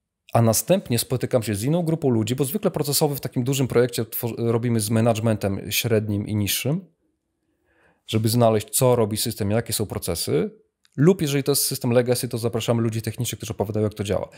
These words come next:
Ale jak już znajdziemy sobie te konteksty, zaraz powiem jak, to już taktycznie w, w,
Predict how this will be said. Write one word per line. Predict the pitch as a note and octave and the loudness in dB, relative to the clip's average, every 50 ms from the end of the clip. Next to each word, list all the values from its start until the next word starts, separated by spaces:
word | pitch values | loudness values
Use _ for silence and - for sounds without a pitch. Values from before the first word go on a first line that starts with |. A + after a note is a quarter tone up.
| - - - - - | -20 -20 -20 -18 -2
Ale | - - G#2+ A2 | 2 4 6 6
jak | A2 A2 - | 6 4 2
już | A#2+ A2 | -2 0
znajdziemy | - A#2 G#2+ A2+ D#3 E3+ E3 | 2 2 2 4 2 0 0
sobie | - B2+ A#2 | 0 -2 -4
te | - - | -4 -4
konteksty, | - A2 G2+ - G2 - - - - A#2+ D3+ - | -4 -2 2 2 2 2 0 -2 -2 -2 -2 0
zaraz | - G2+ G2 G2 - | 2 2 2 2 0
powiem | - G2+ F2+ | -4 -4 0
jak, | F#2+ C3 F#3 - - _ _ _ _ _ - _ _ | 0 0 -2 -2 -6 _ _ _ _ _ -20 _ _
to | - A#2 | -2 -2
już | - - - _ _ _ _ _ _ | -2 -2 -6 _ _ _ _ _ _
taktycznie | - B2 - - - G#3 G#3 - - - A2+ G#2 A#2 D#3+ F#3+ - - | -2 -2 -2 2 2 2 2 4 2 2 2 4 2 2 0 -4 -10
w, | C#3+ G#2+ G2+ G2 G#2 | -14 -10 -10 -8 -8
w, | A2 - A2+ A2 A2 G#2+ G#2+ G#2+ | -8 -8 -8 -8 -8 -8 -6 -4